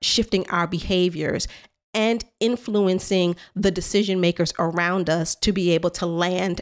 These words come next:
our specific executive and senior leadership role that we want. Now, I will say that this applies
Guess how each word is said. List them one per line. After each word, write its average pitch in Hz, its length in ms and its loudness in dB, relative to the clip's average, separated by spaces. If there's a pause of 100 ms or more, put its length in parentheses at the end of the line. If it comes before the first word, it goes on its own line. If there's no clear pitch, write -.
(100)
our 175 320 0
specific - 800 -2 (260)
executive 180 680 0
and 175 120 2
senior 175 360 2
leadership 160 560 2
role 175 360 0
that - 220 0
we 180 140 0
want. 170 360 0 (1000)
Now, 180 280 -2
I 214 140 0
will 269 180 -4
say 233 220 0
that 180 180 0
this 240 220 0
applies 170 640 0